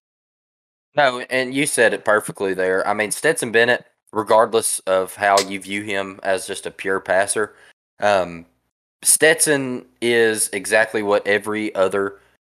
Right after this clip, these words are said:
one hundred and thirty F B S teams want at the quarterback position. This is a football player's player. This is a football guy's guy,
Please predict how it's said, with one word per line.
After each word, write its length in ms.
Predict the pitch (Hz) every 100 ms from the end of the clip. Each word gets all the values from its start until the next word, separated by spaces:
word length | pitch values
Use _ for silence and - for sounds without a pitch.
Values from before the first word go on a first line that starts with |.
| _ _
one 160 | 101 98
hundred 340 | 107 104 101
and 100 | 92
thirty 440 | - 98 95 95 -
F 200 | 98 95
B 160 | 92 92
S 140 | 92
teams 360 | - 90 92 -
want 380 | 90 87 82 -
at 140 | 87
the 60 | -
quarterback 360 | 90 82 82
position. 380 | - 82 65 - _ _
This 180 | 117 120
is 180 | - 98
a 100 | 92
football 680 | - 117 123 104 104 104 101
player's 560 | - 104 98 95 92
player. 500 | - 95 87 85 - _ _ -
This 200 | 101 98
is 80 | 92
a 60 |
football 500 | - 120 104 110 113
guy's 400 | 107 104 107 110
guy, 400 | 107 98 87 85